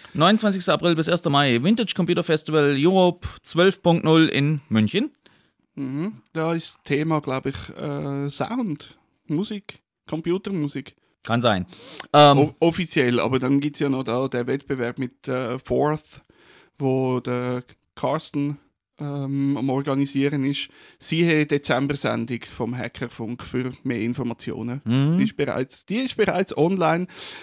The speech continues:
Speaker 2: Ähm, ja, in letzter Zeit ist es ein bisschen, zum Teil ein bisschen lang gegangen, bis die Sendungen online gewesen sind. Ähm, Entschuldigung.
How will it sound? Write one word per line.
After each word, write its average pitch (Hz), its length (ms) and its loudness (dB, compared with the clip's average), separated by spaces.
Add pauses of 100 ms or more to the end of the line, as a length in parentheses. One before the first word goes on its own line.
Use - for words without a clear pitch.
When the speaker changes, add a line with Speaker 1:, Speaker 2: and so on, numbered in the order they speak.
(260)
Speaker 2:
Ähm, 151 600 0
ja, 131 260 2
in 135 100 -2
letzter 135 260 -2
Zeit 139 260 -2
ist 139 220 -10
es 143 60 -12 (220)
ein - 220 -8
bisschen, 131 200 -2 (480)
zum - 180 -18
Teil 135 220 0
ein 135 80 -2
bisschen 147 260 2
lang 127 240 4
gegangen, 135 260 0
bis - 200 -6
die 131 80 0
Sendungen 123 320 -2
online 127 360 -2
gewesen 123 220 -6
sind. 135 320 -2
Ähm, 123 560 0
Entschuldigung. 175 540 -2